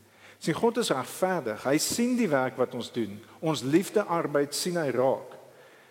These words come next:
Ehm, en dis iets wat nie vir hom gemis word nie. Maar die realiteit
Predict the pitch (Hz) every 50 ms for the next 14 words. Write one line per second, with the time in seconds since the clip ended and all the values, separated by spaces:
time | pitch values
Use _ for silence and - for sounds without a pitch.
0 | - _ _ - 233 120 113 113 113 - - - - - 147 143 147 147 - -
1 | 220 214 180 - - 165 151 151 - - 156 151 175 202 185 - 170 151 139 139
2 | 139 - - 131 127 143 156 151 - - - 113 104 98 - - - - - -
3 | _ _ _ _ _ _ _ _ _ _ _ _ _ _ _ _ _ 156 143 131
4 | 143 131 143 151 165 175 151 - 147 131 123 120 -